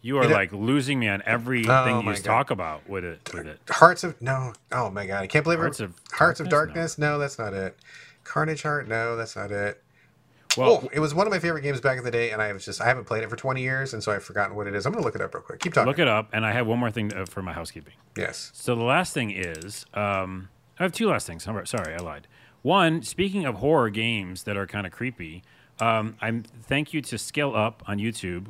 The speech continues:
Speaker 1: who I watch his channel all the time. He reminded me about this game that I had talked about on this show with you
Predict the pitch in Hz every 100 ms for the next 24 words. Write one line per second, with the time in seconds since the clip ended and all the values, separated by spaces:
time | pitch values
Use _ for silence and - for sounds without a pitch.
0 | - 101 92 95 - 92 - 92 87 87
1 | 87 - 107 98 90 - _ - 160 147
2 | 131 185 196 131 113 110 120 135 127 117
3 | 120 185 180 165 - 113 110 113 131 -
4 | 113 92 92 107 104 98 127 135 98 98